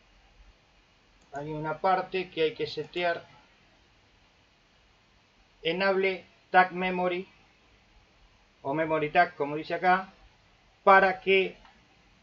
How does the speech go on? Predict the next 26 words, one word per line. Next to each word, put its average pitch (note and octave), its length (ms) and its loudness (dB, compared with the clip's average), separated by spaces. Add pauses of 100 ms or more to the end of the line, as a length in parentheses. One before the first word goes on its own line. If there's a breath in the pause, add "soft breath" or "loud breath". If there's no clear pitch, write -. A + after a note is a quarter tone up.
eh, C3 1120 2 (460)
nos D#3+ 260 -4
salga F#3+ 540 2
el D#3 180 0
nombre F3+ 320 -2
que D#3 80 -6
nosotros D#3 420 -6
le D#3+ 80 0
ponemos F3 500 -4 (200)
en F#3 180 -2
el D#3 340 -4
equipo, D3 460 -4 (300)
¿eh? F3+ 180 -8 (380)
Si C3+ 180 -8
no E3+ 80 -2
activamos F3+ 560 -2
esta F#3 200 -4
opción, G#3+ 500 2 (760)
pasa E3+ 280 6
solo F#3+ 320 0
las F3 160 0
memorias, G3+ 520 2
pero D3+ 200 0
sin D#3+ 200 -8
el C#3+ 140 -4
nombre. G#2 320 -10